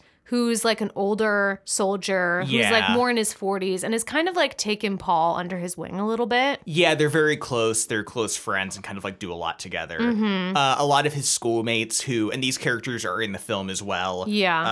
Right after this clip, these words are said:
Speaker 2: Uh, there is Kropp,
Speaker 1: Yes.
Speaker 2: who in the film is kinda depicted as being, like,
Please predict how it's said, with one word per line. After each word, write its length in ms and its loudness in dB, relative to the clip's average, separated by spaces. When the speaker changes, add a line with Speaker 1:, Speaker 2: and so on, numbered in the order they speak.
Speaker 2:
Uh, 60 0
there 260 -2
is 320 -4
Kropp, 520 0
Speaker 1:
Yes. 400 -6
Speaker 2:
who 120 2
in 60 2
the 80 2
film 240 2
is 120 -6
kinda 240 0
depicted 440 -2
as 140 -4
being, 340 -2
like, 480 -2